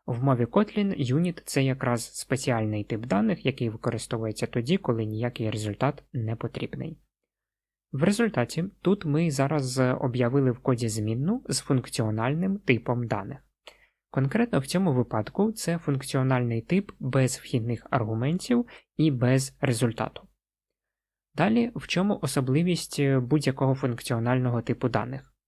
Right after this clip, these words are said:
Ну, по-перше, в змінну з таким типом можна назначати посилання на функції, тому і назва типу даних саме така — функціональний тип.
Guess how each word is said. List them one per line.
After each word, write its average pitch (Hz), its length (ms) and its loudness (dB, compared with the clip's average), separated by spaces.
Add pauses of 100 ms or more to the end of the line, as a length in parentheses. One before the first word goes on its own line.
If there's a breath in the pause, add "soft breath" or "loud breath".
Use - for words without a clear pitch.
(480)
Ну, 226 240 2
по-перше, - 560 0 (160)
в 131 100 -2
змінну 180 440 2
з - 80 -6
таким 135 340 -2
типом 214 480 0
можна 147 360 2
назначати 127 600 0
посилання 131 640 0
на 131 120 2
функції, - 580 -8 (440)
тому 170 240 0
і 170 80 2
назва 127 380 0
типу - 280 -6
даних 131 360 0
саме 117 280 -6
така — - 360 -6 (260)
функціональний 135 840 -4 (120)
тип. - 240 -6